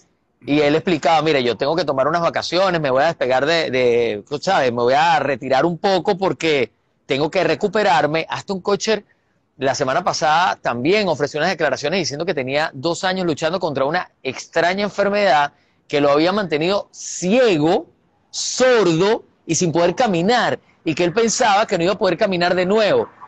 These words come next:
Y bueno, como sabes, nuestro trabajo, nuestro, nosotros todos los viernes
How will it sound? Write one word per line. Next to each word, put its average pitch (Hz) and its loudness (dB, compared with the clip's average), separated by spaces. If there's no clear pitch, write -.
Y 165 4
bueno, 165 0
como 127 0
sabes, 180 2
nuestro 135 -2
trabajo, 165 2
nuestro, 120 -2
nosotros 117 -6
todos 165 0
los 147 2
viernes 147 0